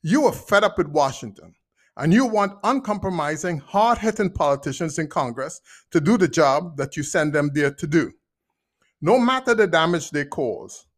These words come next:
how off the chart they appear. You are going to support them.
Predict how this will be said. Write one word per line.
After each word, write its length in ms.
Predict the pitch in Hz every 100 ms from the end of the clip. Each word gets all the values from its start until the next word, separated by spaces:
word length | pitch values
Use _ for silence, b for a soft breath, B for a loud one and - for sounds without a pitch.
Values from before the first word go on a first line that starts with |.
| _ _
how 200 | 240 254
off 280 | 233 208 -
the 100 | 170
chart 400 | - 277 226 160 -
they 140 | 139
appear. 440 | 123 - 156 85 - _ _ _ _ _ _ _
You 240 | 147 233 214
are 80 |
going 220 | 156 170 165
to 100 | -
support 460 | - - 156 127
them. 200 | 76 65